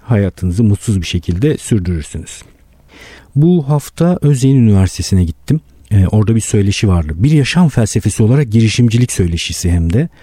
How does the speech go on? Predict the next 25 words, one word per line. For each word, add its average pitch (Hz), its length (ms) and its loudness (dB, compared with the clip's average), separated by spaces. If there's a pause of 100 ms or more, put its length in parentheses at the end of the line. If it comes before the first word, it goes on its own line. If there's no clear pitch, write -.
(300)
Yani 90 320 2 (160)
podcast'in 113 520 -2
adıyla 90 380 -2
bir 82 80 -6
söyleşi. 92 720 -2 (280)
Çok - 180 -2
heyecanlandırdı 92 720 0
beni. 113 200 2
Eventbrite'ten 104 720 0
duyurdular. 90 640 0
Ücretsiz 107 560 -2
olarak 95 360 0
insanlar 95 440 0
kayıt 98 320 -2
olabildiler, 85 800 0
e, 82 300 -6
bu 90 40 -6
söyleşiye. 92 720 -2 (420)
E, 92 140 -2
biraz 120 240 0
uzakta, 127 640 -2
Çekmeköy'de 110 1000 0
ama, 135 460 0
e, 101 460 0
gittim. 117 460 -4